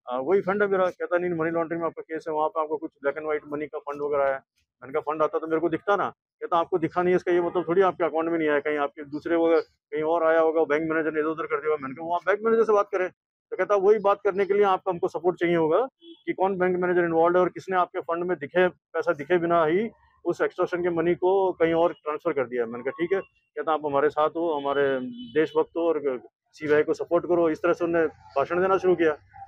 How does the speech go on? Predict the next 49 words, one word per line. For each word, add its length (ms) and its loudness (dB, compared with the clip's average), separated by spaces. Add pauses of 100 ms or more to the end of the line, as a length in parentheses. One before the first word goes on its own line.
और 60 -2
कहता, 180 2
"ये 80 4
किसी 220 -2
को 80 0
बताना 320 2
मत, 140 2 (520)
आपकी 200 0
life 180 4
को 100 2
भी 100 0
threat 280 2
है 160 6
और 160 4
आपकी 180 -4
family 320 0
की 60 2
लाइफ 220 4
को 100 -2
भी 60 -2
threat 200 0
हो 100 4
जाएगा 420 4 (400)
और 560 -2 (300)
आपको 240 -8
भी 80 -8
jail 160 0
भी 100 -2
हो 80 6
सकती 280 -6
है, 80 4
तो 140 -4
आप 160 -4
एक 80 0
काम 220 0
करो, 280 0
इस 120 -4
सब 80 -4
से 120 -6
बचना 300 0
है 100 2
तो 100 -2
आपको 220 0
अपना 140 -4
सारा 220 0
fund 160 -2
हमको 220 -2
देना 200 0
पड़ेगा, 300 -6